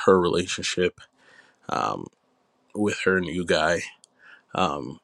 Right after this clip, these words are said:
there wasn't so much of a judgment, you know, um, and a comparison. Um,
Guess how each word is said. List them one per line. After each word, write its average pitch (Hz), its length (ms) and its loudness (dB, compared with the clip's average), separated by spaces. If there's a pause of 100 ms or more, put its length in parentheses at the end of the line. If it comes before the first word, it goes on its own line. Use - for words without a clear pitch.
(100)
there 117 200 6
wasn't 113 360 4
so 104 160 0
much 95 260 -6 (140)
of 90 180 -2
a 90 60 -8
judgment, 87 580 -6 (640)
you 98 140 0
know, 82 240 -2 (260)
um, 80 480 -2 (220)
and 101 240 -2
a 71 140 -4
comparison. - 760 -4 (1300)
Um, 85 460 4